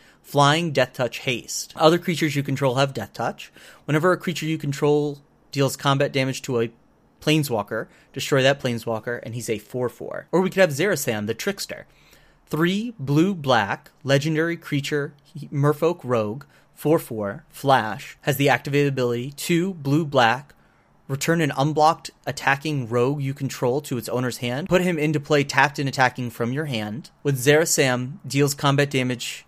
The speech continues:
to a player, you may put target permanent card from that player's graveyard onto the battlefield under your control. And then our last rogue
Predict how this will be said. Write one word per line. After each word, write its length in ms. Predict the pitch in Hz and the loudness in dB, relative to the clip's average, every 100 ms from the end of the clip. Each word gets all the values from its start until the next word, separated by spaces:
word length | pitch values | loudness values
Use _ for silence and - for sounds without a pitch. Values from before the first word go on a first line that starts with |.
| _ | _
to 140 | - 147 | 0 2
a 60 | |
player, 540 | 143 139 127 107 117 - _ _ _ - | 4 4 4 4 -2 -8 _ _ _ -4
you 140 | 151 | 2
may 480 | 147 135 127 123 135 _ _ | 4 4 2 -4 -12 _ _
put 160 | 165 156 | -2 2
target 420 | 143 135 127 - | 2 2 -2 -6
permanent 440 | - 151 160 175 | -2 -2 -2 -6
card 440 | - 139 127 123 139 _ _ _ | 0 2 4 0 -6 _ _ _
from 220 | - 120 | -2 2
that 220 | 120 131 | 4 4
player's 340 | - 143 135 117 | 2 0 0 -2
graveyard 480 | 131 123 143 151 147 | -2 0 0 0 -2
onto 260 | 131 131 139 | -2 -2 -4
the 80 | 127 | 0
battlefield 440 | 123 120 - 123 - | 2 2 0 -4 -4
under 180 | 113 | -6
your 240 | 107 110 113 | -6 -4 -4
control. 500 | 117 104 - - - _ - | -6 -8 -8 -10 -14 _ 2
And 120 | 220 | 6
then 140 | 220 | 6
our 140 | 196 151 | 6 6
last 400 | 135 131 - 131 | 8 6 4 0
rogue 400 | 123 117 107 | 2 2 0